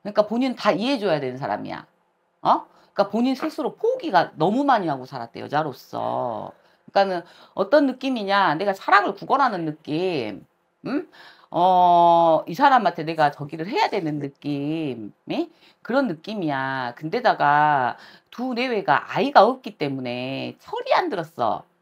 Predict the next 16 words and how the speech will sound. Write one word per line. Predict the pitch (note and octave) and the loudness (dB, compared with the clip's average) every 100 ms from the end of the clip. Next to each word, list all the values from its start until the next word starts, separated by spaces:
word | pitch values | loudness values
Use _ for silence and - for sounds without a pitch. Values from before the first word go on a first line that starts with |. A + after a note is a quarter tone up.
| _ _ | _ _
그래서 | G3 | -10
말 | F3 D#3+ D4 - | 2 4 4 2
버릇이 | F3+ A3 D4+ C4 F3 | -4 -4 -6 -8 -10
이게 | D#3 E3+ | -8 -8
둘이 | - G#3 E3+ D3+ F3+ E3+ B2+ F#2+ _ _ _ _ - | -10 -12 -8 -6 -6 -6 -6 -10 _ _ _ _ -6
뭐냐? | E3 B3 G#3+ - _ _ _ _ _ _ _ - | -2 0 0 -2 _ _ _ _ _ _ _ -12
어? | G3 B3 _ _ _ | -10 -12 _ _ _
너도 | - G#3 C4 C4+ C4 | 2 4 4 2 0
지금 | B3 G3+ G#3+ | -2 -8 -4
여기서 | F#3+ G3 G3 | -2 -2 -4
울고 | C#4 C#4 F#3 | -4 -4 -6
있잖아. | D#3 C#3+ C3+ B2+ C3 B2 A#2 | -2 0 0 -2 -2 -4 -4
너 | E3+ A#3 | -6 -4
성깔 | - G4+ D4+ F#3 | -6 -4 -2 -2
장난 | - C#3+ D#3 G4+ | -4 -6 -2 0
아니거든. | F#4+ A#3+ F#3 D3 C3+ C3 C3 C3+ B2 G2+ E2+ | 0 -2 -6 -8 -6 -6 -4 -6 -6 -10 -14